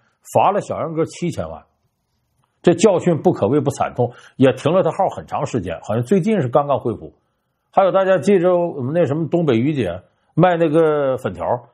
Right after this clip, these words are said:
结果根本不是红薯，全是木薯，最后罚了他几百万，现在号封到现在。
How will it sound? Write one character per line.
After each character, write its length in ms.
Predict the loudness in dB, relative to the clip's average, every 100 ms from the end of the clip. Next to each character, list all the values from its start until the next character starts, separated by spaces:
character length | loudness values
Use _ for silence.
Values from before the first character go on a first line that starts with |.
| _ _ _ _
结 140 | 2
果 160 | 2 2
根 160 | 2
本 160 | 2 0
不 100 | 0
是 80 | -2
红 220 | -2 -4
薯， 180 | -6 -8
全 200 | -2 0
是 80 | 0
木 180 | -4 -6
薯， 140 | -8 -18 _ _ _ _ _ 2
最 120 | 2
后 120 | 4
罚 220 | 2 2
了 60 | 2
他 100 | 0
几 120 | 2
百 140 | 0 0
万， 160 | -2 -4 _ _
现 200 | -2 0
在 80 | 0
号 80 | 0 -4 -4
封 100 | -6
到 80 | -4
现 160 | -2
在。 180 | -4